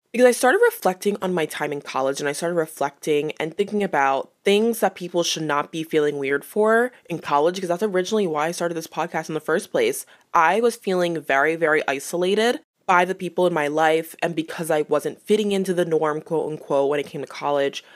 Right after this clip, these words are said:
that's why I started this podcast. I didn't want other people to feel as alone as I did when I was going through all of that. I wish I had a friend to tell me that you're okay, that you're not weird for thinking what you're thinking. So I want to go back to my roots, and I kind of want to talk about that a little bit. I,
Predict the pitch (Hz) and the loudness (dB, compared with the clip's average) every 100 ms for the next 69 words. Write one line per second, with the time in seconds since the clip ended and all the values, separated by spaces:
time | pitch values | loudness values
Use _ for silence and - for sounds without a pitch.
0 | _ - 147 - 151 151 143 139 - 175 | _ -2 -2 -2 -6 -4 -6 -6 -6 -6
1 | - 143 135 143 151 160 - 151 - 147 | -4 -4 -2 -2 -2 -4 -4 -4 -4 -4
2 | 147 139 - 151 143 151 147 139 143 139 | -4 -4 -2 2 2 0 -4 -6 -6 -6
3 | - 165 262 135 123 - - - 165 160 | -2 -2 0 0 0 -4 -12 -4 -2 0
4 | 160 160 156 139 104 120 107 76 - 151 | 0 0 0 0 0 -2 0 0 -2 -4
5 | 165 165 156 147 147 147 143 143 143 139 | -2 -2 -2 -2 -4 -4 -6 -6 -6 -4
6 | 139 - 135 120 - - 76 - _ _ | -4 -4 -2 -2 -2 -4 -4 -8 _ _
7 | 156 151 156 156 139 127 143 180 170 139 | -2 0 -2 0 0 -2 -4 -4 0 0
8 | 127 - 139 131 117 - - 151 123 - | 0 -2 0 0 -2 -6 -8 -6 -6 -6
9 | - 147 135 - - - _ _ - - | -6 -6 -6 -8 -10 -14 _ _ -8 0
10 | 269 233 170 - 185 - 214 202 202 196 | 2 4 2 0 -2 -2 -2 0 0 -2
11 | 202 185 165 170 170 165 - 156 147 170 | -2 -2 0 2 2 0 -4 -6 -6 -2
12 | 185 208 185 170 156 151 147 139 135 151 | 0 0 0 0 -4 -8 -2 -2 -2 -4
13 | 143 135 135 131 - - 170 180 214 262 | -4 -4 -4 -4 -4 -4 -2 0 0 0
14 | 294 | -2